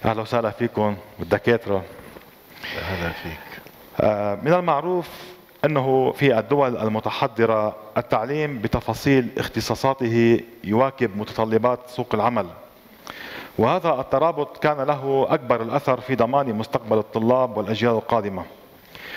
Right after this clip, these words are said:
Speaker 1: وفي نفس الوقت ينمي الحراك الاقتصادي.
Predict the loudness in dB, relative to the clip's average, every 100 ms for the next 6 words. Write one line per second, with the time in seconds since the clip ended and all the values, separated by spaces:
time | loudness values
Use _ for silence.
0 | -8 -2 0 2 2 0 -2 -2 -2 -8
1 | -12 -4 0 0 0 -2 -2 -2 -6 -20
2 | -20 -20 -8 -4 -2 2 2 0 -4 -6
3 | -2 -2 0 -2